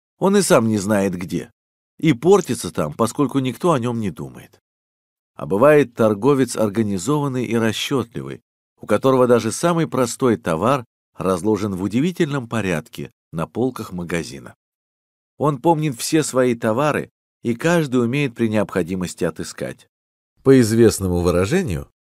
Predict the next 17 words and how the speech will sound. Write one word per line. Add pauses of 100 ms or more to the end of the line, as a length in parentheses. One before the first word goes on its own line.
(160)
первый
превращает
золото
в
лохмотья, (360)
а
второй — (240)
лохмотья
в
золото. (920)
То
же
самое
и
в
духовных
делах.